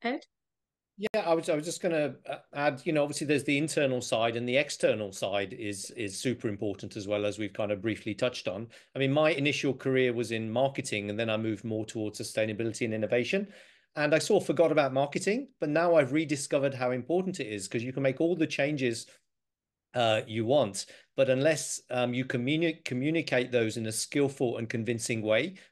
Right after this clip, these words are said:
Speaker 2: both internally and externally, people's behavior won't change, people's attitudes won't change. So that's super, really super important as well. Um, and then that, that's, if you understand your audience, then you can sort of supply them with, with, um,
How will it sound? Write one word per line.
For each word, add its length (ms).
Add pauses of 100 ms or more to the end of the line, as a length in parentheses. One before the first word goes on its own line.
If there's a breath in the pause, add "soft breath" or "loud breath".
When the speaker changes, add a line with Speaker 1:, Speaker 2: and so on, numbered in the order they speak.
Speaker 2:
both 220
internally 480
and 80
externally, 640 (240 loud breath)
people's 320
behavior 420
won't 240
change, 380
people's 260
attitudes 580
won't 200
change. 400 (240 loud breath)
So 100
that's 240
super, 500
really 380
super 360
important 500
as 120
well. 320 (400 soft breath)
Um, 640 (440)
and 180
then 140
that, 220
that's, 480 (320)
if 160
you 80
understand 420
your 140
audience, 560
then 160
you 100
can 160
sort 220
of 20
supply 400
them 220
with, 340
with, 300
um, 260